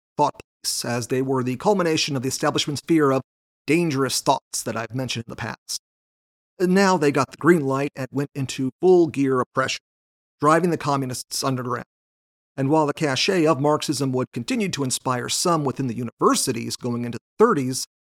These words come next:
uh, that might be more indicative of the tolerance the authorities had towards the well-to-do rather than actual effective resistance from the, from those quarters. The far left had unfortunately done in Japan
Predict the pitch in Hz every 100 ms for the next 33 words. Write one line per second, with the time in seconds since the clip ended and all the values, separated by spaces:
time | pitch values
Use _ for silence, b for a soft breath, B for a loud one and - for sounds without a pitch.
0 | _ _ - 151 160 147 160 151 131 143
1 | 131 131 135 135 127 123 117 143 127 131
2 | 123 120 120 117 _ - 214 165 156 131
3 | 135 - 151 131 123 127 127 _ _ _
4 | - 311 233 - 175 151 143 139 139 120
5 | 139 127 113 127 123 113 123 123 _ _
6 | - 123 - 123 113 - 135 127 131 117
7 | 151 - - - 127 123 - 135 120 110
8 | - 139 117 - - - _ _ _ _
9 | _ _ _ 208 226 - 233 190 147 139
10 | 151 135 135 - 165 - 139 117 147 139
11 | 127 - 127 127